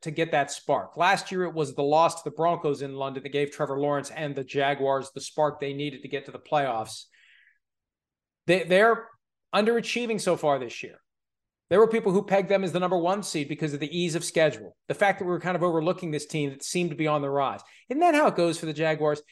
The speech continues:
Every time it seems like they're on the rise, the bottom falls out. We'll see what happens, but they need this one more. Falcons are in a weak division, in the weaker conference. They can afford to lose this one and still find a way to contention.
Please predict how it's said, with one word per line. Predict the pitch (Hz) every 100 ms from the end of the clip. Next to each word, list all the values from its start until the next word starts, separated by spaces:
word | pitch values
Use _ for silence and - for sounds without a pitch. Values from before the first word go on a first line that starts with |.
| _ -
Every | 277
time | 277 339
it | -
seems | 226
like | 196 180
they're | 170
on | 160
the | 147
rise, | 135 135 117 101 - _ -
the | 143
bottom | 143 143 135
falls | 110 104 85 87
out. | 67 - _ _ _ _ -
We'll | 170
see | 160 214
what | 196
happens, | 170 143 113 110
but | 151
they | 190 220
need | 214 160
this | 185 -
one | 151
more. | 135 120 - _ _ _ _ _ _ _ _ _ _ _ -
Falcons | 175 185 208 156
are |
in | 160
a |
weak | 147 165 165
division, | 151 156 147 143 - _ _ _ -
in | 147
the | 143
weaker | 156 160
conference. | 151 143 135 - 135 123 - _ _ _ _ 151
They | 165
can | 170
afford | 151 165 151
to | 135
lose | 135 147 139
this | 139 135 -
one | 135
and | 131 131
still | - - 143 135 131 - _ -
find | 156 143
a | 139
way | 131 135 127 113 - _ _
to | -
contention. | 139 - 135 131 - -